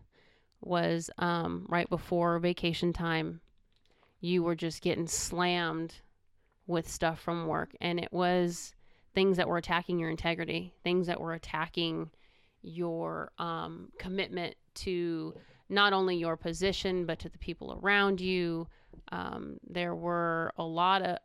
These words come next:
just a lot of variables that were out of your control, but yet your responsibility.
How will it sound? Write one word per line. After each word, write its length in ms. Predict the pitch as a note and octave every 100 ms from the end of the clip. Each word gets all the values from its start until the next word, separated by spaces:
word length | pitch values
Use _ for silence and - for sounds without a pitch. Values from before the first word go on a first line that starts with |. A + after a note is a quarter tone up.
| F3+
just 200 | G#3+ -
a 100 | G3+
lot 420 | F#3+ F#3 G3+ A3+ -
of 460 | F#3+ F#3+ F#3 F3 E3 - _ _ F3
variables 800 | E3+ F#3+ F#3+ F3 F3 E3 E3 -
that 180 | - E3
were 220 | E3 F3 - -
out 220 | F3+ F#3+
of 100 | F3+
your 200 | F#3 F3
control, 680 | - F#3 E3+ - G3+ F3+ E3
but 260 | E3+ - -
yet 380 | F3 F3 F3 - _ _ _ _ _
your 240 | F3+ F#3+
responsibility. 920 | F3 E3 F3+ E3+ - E3+ D3+ B2+ -